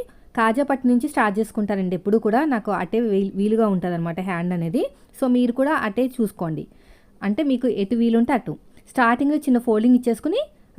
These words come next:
రఫ్ ఇచ్చేసేయండి. రఫ్ ఇవ్వకపోతే మళ్ళీ ఊడిపోతుంది. ఎక్కడా సాగదీయకండి. కిందున్న లేయరు, అంటే బ్లౌజ్ పీస్ లేయరు, మీరు పట్టుకున్న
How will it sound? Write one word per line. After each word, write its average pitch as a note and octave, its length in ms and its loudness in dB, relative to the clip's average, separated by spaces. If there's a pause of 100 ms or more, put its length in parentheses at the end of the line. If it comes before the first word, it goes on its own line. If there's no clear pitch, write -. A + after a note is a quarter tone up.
రఫ్ B3+ 220 2
ఇచ్చేసేయండి. D#3+ 520 -2 (200)
రఫ్ A3+ 180 -2
ఇవ్వకపోతే B3+ 360 -2
మళ్ళీ G#3 200 2
ఊడిపోతుంది. G#3 500 0 (500)
ఎక్కడా B3+ 300 0 (100)
సాగదీయకండి. A3 760 0 (440)
కిందున్న A3 360 2 (100)
లేయరు, G3 280 2 (180)
అంటే F#3+ 160 -2 (100)
బ్లౌజ్ F#3 300 0
పీస్ A3 240 -2
లేయరు, G#3+ 300 2 (400)
మీరు A#3 180 4 (100)
పట్టుకున్న A#3 440 2